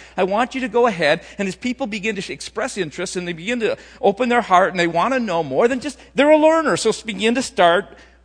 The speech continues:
causing them to know more. And, and he goes on and he says, um, "All nations." We get mixed up on that in the sense that that means just we're supposed to go all around the world. And, and it is true that we're to go throughout the earth,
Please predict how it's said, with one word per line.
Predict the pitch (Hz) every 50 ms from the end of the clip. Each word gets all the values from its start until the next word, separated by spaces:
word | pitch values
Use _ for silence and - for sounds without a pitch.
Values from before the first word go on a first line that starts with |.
| _ _ _ _ _ _ _ -
causing | - - - 123 117 123 127 151 165 170
them | 170 170 180 185
to | - - 208
know | 190 165 147 143 151 156
more. | 160 160 170 196 185 185 160 127 98 92 - _ _ _ _ _ _ _ _ _ _ _ _ _ _ _ _ _ _ _ _ _ _ _ _ _ _ _ _ _ _ _ _ -
And, | 214 202 208 208
and | 180 196 208
he | 208
goes | 190 208 226 220 180
on | 214 220 240 240 233
and | 214 196
he | 190 185
says, | - - 208 185 185 - - - - _ _ _ -
um, | 160 151 151 147 123 - 165 147 - -
"All | - 170 185 220 247 233
nations." | 220 214 220 226 - - 165 139 120 147
We | 180
get | 180 214 202 -
mixed | 196 208 202 - - -
up | 190 180
on | - 180 170
that | 165 160 151
in | - 175
the | 160 143
sense | - 185 175 -
that | - 160
that | 151 160 -
means | 175 165 147
just | 156 165 - -
we're | 147
supposed | 139 - - 196 160 -
to | 151
go | 151 160 165
all | 156 147 147 123 - -
around | 151 143 139 151 151 156 160 151
the | 151
world. | 147 143 156 143 117 - 143
And, | 160 -
and | - 175 170
it | 185 190
is | 247 254 -
true | - - - 302 269 175
that | 147 151 -
we're | 156 170
to | 156
go | 143 175 170
throughout | 160 - - 170 165 160 -
the | - 147 131 -
earth, | 180 208 175 147 151